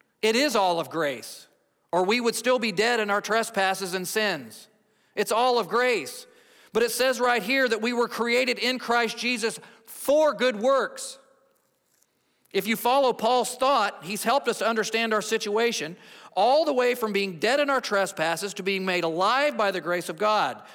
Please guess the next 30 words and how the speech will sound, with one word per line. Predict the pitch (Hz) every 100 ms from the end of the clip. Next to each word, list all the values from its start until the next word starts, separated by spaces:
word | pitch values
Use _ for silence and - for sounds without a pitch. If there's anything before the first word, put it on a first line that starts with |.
| - -
First, | - 254 285 - -
verse | 185 247 240
ten | - 269 220
simply | - 233 262
brings | 196 226 233 220
to | 214
a | 202
crescendo | - 185 - 269 269 196 170 185 185 - - 151
God's | 202 220 294 277
purpose, | - 240 226 139 113 - - _ _ - - -
and | 175 185
that | 214 311 285
is | 185 190 165
that | 175
having | 190 214 196
experienced | 180 - - 294 339 285 226
the | 190
grace | 165 180 -
of | 160
God | 170 160
in | 165
salvation, | - 160 156 160 160 196 202 - -
we | 175 208
make | 220 226
it | 180
our | 180
singular | - - 269 302 302 302 311 277
objective | 180 - 247 254 254 165 160 - - _
to | 202
live | 180 185 247 254 254